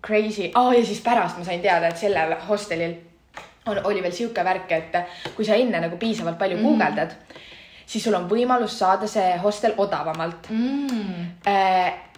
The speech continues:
Speaker 1: esiteks, kui sa tuled aluspesus nagu sinna
Speaker 2: Jah.
Speaker 1: hostelisse sisse, on ju, uksest.
Speaker 2: Jah.
Speaker 1: Äh, teiseks, kui sa vist laulad Horvaatia hümni neile seal,
Speaker 2: Ahah.
Speaker 1: äh, nagu reception'is.
Speaker 2: Registratuuris.
Speaker 1: Jah.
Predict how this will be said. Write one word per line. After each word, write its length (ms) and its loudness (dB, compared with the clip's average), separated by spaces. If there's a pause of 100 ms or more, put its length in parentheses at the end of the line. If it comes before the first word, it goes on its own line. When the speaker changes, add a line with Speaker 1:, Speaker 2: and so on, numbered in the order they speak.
Speaker 1:
esiteks, 640 -2
kui 140 -2
sa 120 2
tuled 320 2
aluspesus 840 0 (180)
nagu 300 -2
sinna 200 -6
Speaker 2:
Jah. 60 -4
Speaker 1:
hostelisse 480 4
sisse, 400 -4
on 80 0
ju, 80 2
uksest. 540 0
Speaker 2:
Jah. 200 -4 (420)
Speaker 1:
Äh, 460 6 (180)
teiseks, 480 2
kui 160 -2
sa 360 2 (380)
vist 260 -10 (100)
laulad 800 4
Horvaatia 680 2 (140)
hümni 480 0
neile 440 4
seal, 340 4
Speaker 2:
Ahah. 220 6
Speaker 1:
äh, 480 2
nagu 180 -2
reception'is. 540 2
Speaker 2:
Registratuuris. 680 0
Speaker 1:
Jah. 80 -20